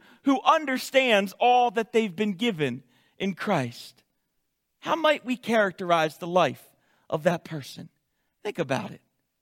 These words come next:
If you took time this week and you recognized all the things in your life that you've been given by Christ, how might that affect the way that you live each and every day?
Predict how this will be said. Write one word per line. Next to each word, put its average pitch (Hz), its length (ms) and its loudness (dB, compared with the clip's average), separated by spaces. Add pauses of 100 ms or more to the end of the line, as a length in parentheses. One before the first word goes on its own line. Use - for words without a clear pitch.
(1000)
If 247 180 2
you 320 120 4
took - 280 0
time 269 300 4
this 277 180 -2
week 302 280 -2
and 240 180 -2
you 277 140 -2
recognized 262 840 2
all 339 400 6
the 320 80 -10
things 294 400 -2
in 254 100 -4
your 247 140 2
life 233 320 2
that 226 220 -10
you've 254 180 -2
been 247 220 -2
given 220 340 0
by 208 200 4
Christ, 185 680 0 (720)
how 226 180 0
might 294 300 2
that 226 180 4
affect 202 400 0
the 190 100 -2
way 190 220 0
that 175 240 -8
you 196 100 -8
live 185 400 -2 (320)
each - 240 -8
and 185 120 -2
every 180 220 -2
day? 165 360 -2